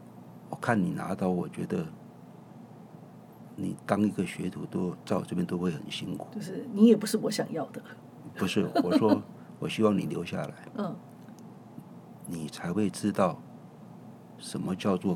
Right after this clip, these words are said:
Speaker 1: 功夫。
Speaker 2: 嗯。
Speaker 1: 所以现在这些我们所谓有智慧的，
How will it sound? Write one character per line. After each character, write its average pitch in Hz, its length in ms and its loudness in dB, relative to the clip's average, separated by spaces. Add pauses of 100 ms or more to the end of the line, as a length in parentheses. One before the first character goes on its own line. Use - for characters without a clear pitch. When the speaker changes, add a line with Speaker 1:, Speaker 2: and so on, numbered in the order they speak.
Speaker 1:
功 95 260 2
夫。 90 300 -2 (420)
Speaker 2:
嗯。 175 180 -4 (120)
Speaker 1:
所 - 160 8
以 139 300 10
现 156 260 8
在 139 200 8
这 127 180 2
些 120 520 2 (140)
我 92 80 2
们 104 100 8
所 98 120 4
谓 110 80 8
有 85 160 6
智 - 180 4
慧 101 200 6
的， 87 200 2